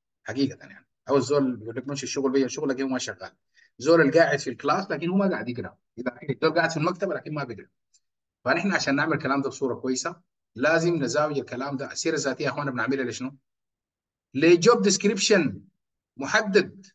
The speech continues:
يلا يا محمد البدري، انا مستني منك جوب description، رسل لي حاجه تقدر تقدم لي انت في لينكدين، في اي حاجه، بس اكتب لك اي شيء. يلا هنا طبعا في تريننج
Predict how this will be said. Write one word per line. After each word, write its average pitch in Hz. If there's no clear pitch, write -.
يلا 156
يا 156
محمد 151
البدري، 151
انا 135
مستني 156
منك 165
جوب 160
description، 147
رسل 117
لي 156
حاجه 151
تقدر 123
تقدم 117
لي 131
انت 104
في 143
لينكدين، 180
في 170
اي 180
حاجه، 131
بس 139
اكتب 127
لك 156
اي 143
شيء. -
يلا 139
هنا 165
طبعا 170
في 196
تريننج 156